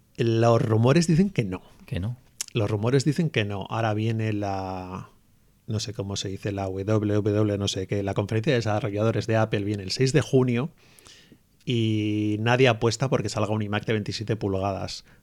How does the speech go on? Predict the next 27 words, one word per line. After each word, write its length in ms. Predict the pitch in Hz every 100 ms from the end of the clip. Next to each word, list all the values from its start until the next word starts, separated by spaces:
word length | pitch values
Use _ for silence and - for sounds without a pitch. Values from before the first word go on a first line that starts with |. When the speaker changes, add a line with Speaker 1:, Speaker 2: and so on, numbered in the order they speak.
| _
Speaker 1:
porque 280 | 117 113 113
si 160 | - 123
no, 100 | 139
no 160 | 131
tendría 400 | 135 120 117 123
ningún 280 | 117 110 113
sentido 500 | 117 107 98 110 113
que 80 | 110
Apple 320 | 98 113 107
hubiera 320 | 104 101 104
presentado 520 | 107 135 104 98 107 110
los 300 | 101 - -
Mac 300 | 110 117 117
Studio 460 | - 110 104 110
y 80 | 143
una 180 | 120 110
pantalla 460 | 98 92 92 156 107
de 80 |
veintisiete 480 | 92 92 92 95 95
pulgadas. 640 | 85 87 87 85 - - - - _ - _ _ _ -
O 40 |
sea, 140 | - 104
esa 380 | 123 107 147 -
pantalla 460 | 120 104 101 156 175
de 60 |
veintisiete 320 | 151 131 110 117
pulgadas 520 | 110 98 113 147